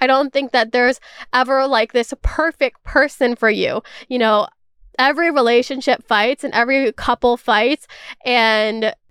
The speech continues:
as long as you guys are being healthy about it and you guys s-,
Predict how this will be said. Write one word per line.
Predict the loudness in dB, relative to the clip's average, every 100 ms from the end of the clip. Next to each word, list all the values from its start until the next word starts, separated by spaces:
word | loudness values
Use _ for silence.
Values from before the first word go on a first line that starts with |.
| _ _ -4
as | 0
long | 0 0
as | -2
you | -2
guys | 0 0 0
are | 0 2 0 -2
being | -2 -2
healthy | 2 2 0 -2
about | 0 0
it |
and | 0
you | 0
guys | 0 0 -6
s-, | -16 -8